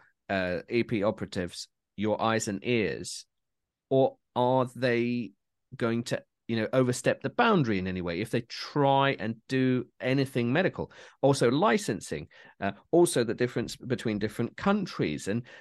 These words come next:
and then I guess how, if you, if you were to have an M D in your team,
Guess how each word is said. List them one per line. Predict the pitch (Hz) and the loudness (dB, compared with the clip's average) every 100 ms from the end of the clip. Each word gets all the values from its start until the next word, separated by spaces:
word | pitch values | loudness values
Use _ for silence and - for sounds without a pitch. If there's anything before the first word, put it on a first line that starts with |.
| - | -6
and | 139 156 | 0 2
then | 151 - - | 0 -4 -4
I | 131 | 0
guess | 185 202 - - - | 2 0 -4 -12 -14
how, | - 120 139 143 - - - | -2 2 2 2 -4 -18 -6
if | - 123 | -4 -2
you, | 107 - | -4 -4
if | - | -2
you | 117 | 0
were | 90 156 277 | 4 6 6
to | - 95 | 4 0
have | 85 | 0
an | 87 | 0
M | 95 90 | -2 -2
D | 92 85 | -4 -4
in | 92 | -4
your | 90 | -6
team, | - 110 214 | -4 -2 -2